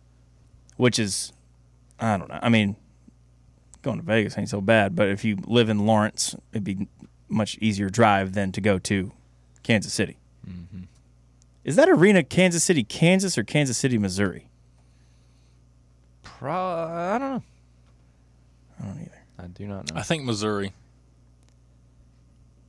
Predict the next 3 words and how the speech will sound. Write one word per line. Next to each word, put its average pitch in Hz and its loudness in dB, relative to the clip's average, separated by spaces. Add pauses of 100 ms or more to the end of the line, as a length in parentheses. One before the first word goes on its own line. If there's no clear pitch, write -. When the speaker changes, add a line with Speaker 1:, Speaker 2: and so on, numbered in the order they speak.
(2500)
Speaker 1:
Just - -6 (460)
fifty-fifty 117 0
shot, 117 6